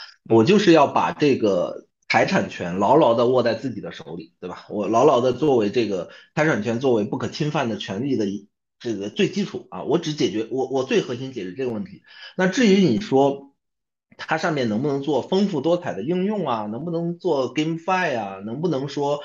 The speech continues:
Speaker 2: 支撑百万T P S啊，这个不是他要考虑的首要因素，那些因素他也考虑，但不是首要因素。所以这是一个方向。
Speaker 1: 嗯。
Speaker 2: 那第二个方向我们叫开放金融，啊，不一定是去中心化金融，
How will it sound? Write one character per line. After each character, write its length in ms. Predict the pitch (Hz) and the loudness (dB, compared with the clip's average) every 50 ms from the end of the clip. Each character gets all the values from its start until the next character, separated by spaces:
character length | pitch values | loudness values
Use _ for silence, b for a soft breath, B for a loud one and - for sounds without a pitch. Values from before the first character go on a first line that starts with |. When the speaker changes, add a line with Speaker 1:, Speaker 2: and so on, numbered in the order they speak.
| B B B | B B B
Speaker 2:
支 160 | _ - 170 165 | _ -6 -6 -4
撑 460 | - 165 160 156 160 156 156 151 - _ _ _ _ _ _ _ | -2 0 0 2 2 0 0 -2 -8 _ _ _ _ _ _ _
百 160 | 120 98 104 | -4 -2 0
万 180 | 143 156 156 | 0 0 -2
T 100 | 151 - | -4 -8
P 140 | 165 - - | -8 -4 -2
S 320 | 143 98 92 107 104 - 135 | -2 -2 -2 -6 -6 -4 -4
啊， 220 | 113 95 - - _ _ _ _ | -4 -4 -6 -12 _ _ _ _
这 120 | - 294 | -6 -4
个 60 | 262 170 | -4 -4
不 160 | 139 123 143 | -4 -4 -4
是 120 | 190 202 | -4 -4
他 140 | - 180 180 | -2 0 0
要 120 | 175 147 | 0 0
考 220 | 123 - - 104 90 | -4 -6 -8 -8 -6
虑 160 | 104 131 135 | -6 -4 -4
的 80 | 123 117 | -4 -4
首 260 | - - 98 80 87 - _ | -4 -8 -10 -12 -12 -10 _
要 180 | 131 170 170 | 0 0 0
因 180 | 131 104 92 92 | 0 -4 -6 -10
素， 200 | - - - _ _ _ _ _ | -14 -18 -20 _ _ _ _ _
那 160 | _ 151 214 240 | _ -2 -2 -2
些 60 | 233 | 0
因 180 | 233 247 247 | -2 -4 -4
素 120 | 247 214 160 | -2 -2 -2
他 160 | - - 180 | -2 -2 -2
也 100 | 120 - | -2 -2
考 220 | - - - - | -4 -8 -12 -14
虑， 80 | - - | -14 -6
但 160 | - 156 139 - | -4 -4 -4 -2
不 80 | 131 | 0
是 120 | 131 180 165 | 0 0 0
首 180 | 170 - - | -2 -4 -4
要 120 | 104 104 95 | -4 -6 -6
因 140 | 95 90 | -8 -10
素。 200 | 87 - - - _ _ _ _ _ _ | -14 -16 -20 -20 _ _ _ _ _ _
所 100 | 170 180 | 2 4
以 40 | |
这 120 | 185 330 269 | 4 4 2
是 120 | 190 175 | 2 2
一 120 | 113 101 110 | 2 2 2
个 100 | 123 - | 0 0
方 200 | 151 190 190 - | 0 -4 -6 -6
向。 140 | - 92 | -8 -8
Speaker 1:
嗯。 40 | - b b b b b | -10 b b b b b
Speaker 2:
那 100 | - 190 | 0 2
第 120 | 190 - 302 | 2 4 4
二 180 | 311 311 277 | 4 4 4
个 60 | 196 160 | 2 0
方 180 | 170 165 165 | 0 0 0
向 220 | 175 160 135 120 - | 0 0 -2 -2 -4
我 100 | 107 101 | -4 -4
们 100 | 95 104 | -2 0
叫 160 | - 139 123 | 0 0 0
开 240 | - - - 214 226 | 0 0 2 2 2
放 240 | - 202 131 104 | 2 0 0 0
金 220 | 104 - 104 98 90 | -2 -2 -4 -4 -6
融， 200 | 87 73 - _ _ _ _ _ _ _ _ | -8 -14 -18 _ _ _ _ _ _ _ _
啊， 260 | - 95 82 - b b b b b b _ _ | -12 -12 -12 -12 b b b b b b _ _
不 100 | 254 254 | 2 4
一 120 | 240 233 | 4 4
定 200 | 226 254 240 214 | 6 6 6 6
是 160 | - - 185 | 6 4 2
去 220 | 196 - - 294 156 | 2 2 2 2 4
中 140 | 131 110 | 4 2
心 100 | 101 110 | 2 2
化 120 | 104 87 80 | 0 -2 -2
金 180 | 80 87 85 | -6 -6 -8
融， 200 | 78 - - - | -8 -10 -14 -18